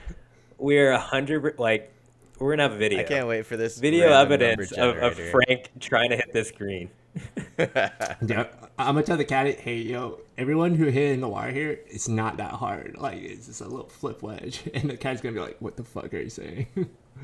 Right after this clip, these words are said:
Speaker 2: Frank
Speaker 1: Gotta
Speaker 2: Zhang,
Speaker 1: bleep that
Speaker 2: twenty-four
Speaker 1: one out.
Speaker 2: handicap.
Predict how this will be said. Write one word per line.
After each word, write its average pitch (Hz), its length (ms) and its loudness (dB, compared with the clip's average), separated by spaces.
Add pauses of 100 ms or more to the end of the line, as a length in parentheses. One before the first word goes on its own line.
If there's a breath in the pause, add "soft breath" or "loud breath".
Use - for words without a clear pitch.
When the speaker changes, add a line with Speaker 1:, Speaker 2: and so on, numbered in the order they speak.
(1800 soft breath)
Speaker 2:
Frank 127 260 2
Speaker 1:
Gotta 107 100 2
Speaker 2:
Zhang, 107 120 6
Speaker 1:
bleep - 40 2
that 92 100 -4
Speaker 2:
twenty-four 90 300 -2
Speaker 1:
one 113 100 2
out. 110 60 0
Speaker 2:
handicap. 98 640 0